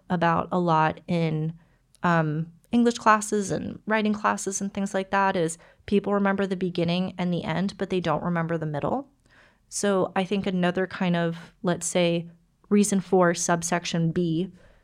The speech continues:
reason of why your Instagram content isn't converting is also that you might be bearing the lead, which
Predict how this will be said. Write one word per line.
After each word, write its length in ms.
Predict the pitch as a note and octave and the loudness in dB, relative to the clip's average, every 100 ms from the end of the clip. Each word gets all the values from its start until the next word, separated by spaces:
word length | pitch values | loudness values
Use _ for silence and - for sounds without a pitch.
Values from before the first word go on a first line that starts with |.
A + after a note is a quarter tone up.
| _ _ - | _ _ -8
reason 480 | E3+ G#3 G#3 E3+ | 0 2 4 2
of 140 | E3+ E3+ | 2 2
why 180 | E3 E3 | 2 2
your 160 | F3 | 0
Instagram 480 | E3+ F3+ - F3+ E3+ | -2 -4 -2 -2 -2
content 460 | - E3+ - F3 - | -2 -6 -6 -6 -6
isn't 240 | E3 E3 | -8 -8
converting 460 | - F3 E3+ E3 E3 | -10 -4 -2 0 -2
is 140 | E3 | -2
also 340 | - E3 - | -4 -4 -2
that 180 | G3 F#3 | -4 -4
you 100 | F#3 | -2
might 280 | F3+ D#3 D#3+ | 0 -2 -2
be 100 | F#3+ | -4
bearing 420 | F3 E3 D#3 E3 | -4 -4 -4 -4
the 120 | D#3+ | -4
lead, 420 | D3+ D3+ D#3+ A3+ C4+ - - _ - | -4 -4 -4 -6 -8 -20 -20 _ -2
which 420 | F3+ F3 - | 0 0 -4